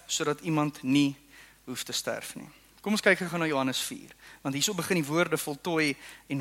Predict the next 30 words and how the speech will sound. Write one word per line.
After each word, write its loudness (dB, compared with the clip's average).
werk 8
nou -2
opduik -4
in -2
die -4
teks. -12
Wat 6
gebeur 4
in 2
Johannes 2
vier? -10
Jesus -2
praat 2
met -6
'n -6
vrou. -8
Okay? 6
Die -4
vrou 6
is -2
nie 2
baie 4
geliefde -4
vrou 0
in 0
haar 0
gemeenskap -8
nie. -4
En -4
Jesus 2